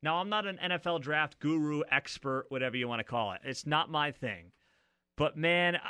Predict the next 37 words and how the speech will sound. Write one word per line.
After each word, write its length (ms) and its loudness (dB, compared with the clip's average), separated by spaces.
I, 360 -4
he 680 -2
could 220 0
have 100 2
helped 340 0
so 420 -4
many 260 2
different 400 0
teams 540 0
in 140 2
the 80 4
first 380 0
three 200 2
rounds, 640 2
and 160 4
I'm 240 2
just 240 -2
stunned 800 -2
that 180 2
nobody 500 2
saw 380 2
the 100 2
value 500 4
in 80 -2
him, 300 0
at 160 2
least 520 0
in 140 0
the 80 2
third 400 -2
round. 580 2
I 40 0
mean, 140 0
Jalen 400 4
Hurd, 420 4
third-round 520 2
guy 460 4